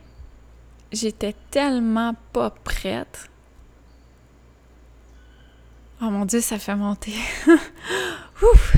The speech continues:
ça fait monter beaucoup d'émotions. Euh, la petite histoire que vous savez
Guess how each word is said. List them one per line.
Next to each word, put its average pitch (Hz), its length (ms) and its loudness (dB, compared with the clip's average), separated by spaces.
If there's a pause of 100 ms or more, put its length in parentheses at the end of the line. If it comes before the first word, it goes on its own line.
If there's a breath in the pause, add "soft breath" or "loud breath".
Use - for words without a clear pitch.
ça - 180 -6
fait 214 160 -6
monter 214 300 -8
beaucoup 233 260 -6
d'émotions. 311 600 -2 (1080 loud breath)
Euh, 220 420 0 (2500 loud breath)
la 233 180 -2
petite - 260 -6
histoire 320 380 -2
que 269 100 -8
vous 208 140 -8
savez 208 460 -4